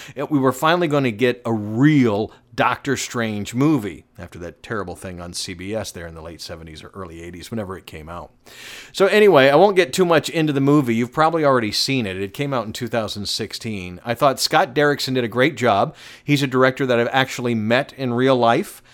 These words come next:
Um, I went to an advanced screening of his movie Sinister, uh, in Miami,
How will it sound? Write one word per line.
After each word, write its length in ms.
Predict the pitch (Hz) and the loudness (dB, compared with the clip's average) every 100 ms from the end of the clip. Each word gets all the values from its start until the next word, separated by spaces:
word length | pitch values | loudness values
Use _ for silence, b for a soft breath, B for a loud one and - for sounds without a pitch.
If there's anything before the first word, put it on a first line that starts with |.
| B B | B B
Um, 320 | 117 113 107 | 0 0 0
I 80 | 117 | -2
went 180 | 120 127 | -2 0
to 80 | 123 | -2
an 80 | 117 | -4
advanced 400 | 104 127 127 - | -2 -2 0 -4
screening 420 | - 127 127 123 | -4 -2 -2 -2
of 100 | 113 | -2
his 140 | 107 | -2
movie 280 | 127 113 113 | -2 -2 -2
Sinister, 800 | - - 214 170 - 101 76 - - | -4 -4 -2 -4 -6 -8 -8 -16 -12
uh, 200 | 95 87 | -10 -8
in 140 | 113 | -4
Miami, 640 | 113 107 107 139 135 98 | -2 -2 0 0 0 -4